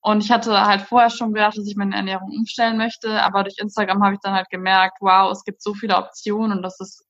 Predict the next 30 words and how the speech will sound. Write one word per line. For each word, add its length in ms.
gar 180
nicht 140
langweilig 560
ist. 340
Und 200
dann 360
habe 160
ich 100
selber 320
angefangen, 480
Rezepte 380
zu 160
posten, 560
beziehungsweise 440
einfach 200
nur 120
Essensbilder. 920
Und 120
dann 280
wurde 160
ich 80
gefragt, 760
„Ja, 140
kannst 220
du 40
nicht 120
mal 100
das 180
Rezept 300
posten?“ 600